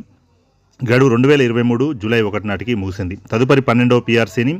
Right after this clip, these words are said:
ఏర్పాటు చేయాల్సి ఉన్నప్పటికీ ఇంతవరకు ప్రభుత్వం ఎలాంటి చర్యలు తీసుకోలేదు. వెంటనే పన్నెండో పీఆర్సీని ఏర్పాటు చేసి దానికి చైర్మన్ను నియమించాలని ఉద్యోగ, ఉపాధ్యాయ సంఘాలు డిమాండ్ చేస్తున్నాయి. మధ్యంతర వృత్తి ప్రకటన.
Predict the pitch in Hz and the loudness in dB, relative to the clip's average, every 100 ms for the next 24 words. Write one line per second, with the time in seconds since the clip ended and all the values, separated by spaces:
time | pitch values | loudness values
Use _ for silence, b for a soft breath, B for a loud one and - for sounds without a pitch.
0 | 104 110 107 110 101 107 101 95 92 104 | -4 -4 -2 -4 -2 -4 -4 -4 -4 -2
1 | 107 95 156 202 117 123 131 123 139 135 | -4 -2 -4 -4 -4 0 2 2 0 0
2 | 117 120 - 120 104 104 95 104 98 123 | -2 -2 -2 -2 0 -2 -4 -6 -4 -4
3 | 113 - 98 - 90 85 92 - 98 104 | -6 -6 -6 -6 -6 -6 -10 -8 -4 -2
4 | 131 196 B B B B 127 151 160 143 | -2 -2 B B B B 2 4 4 4
5 | 135 127 - 143 180 98 113 117 120 110 | 2 0 -2 -6 -6 -4 -4 -2 -2 -2
6 | 104 98 120 135 104 110 104 135 131 - | -6 -4 -4 -4 -2 -2 0 -2 -4 -2
7 | 107 101 101 95 101 110 113 120 123 185 | -2 -2 -4 -2 -2 0 0 2 2 -2
8 | B B B 127 120 151 139 143 127 117 | B B B -6 2 4 4 0 -4 -6
9 | 110 113 104 104 98 107 110 113 101 104 | -2 -2 -2 -4 -6 -6 -8 -8 -4 -4
10 | 95 92 - 92 90 107 - _ _ - | -4 -6 -8 -6 -6 -8 -18 _ _ -6
11 | 104 107 113 110 98 95 127 147 - 95 | -2 0 2 0 -4 -4 -4 -4 -10 -10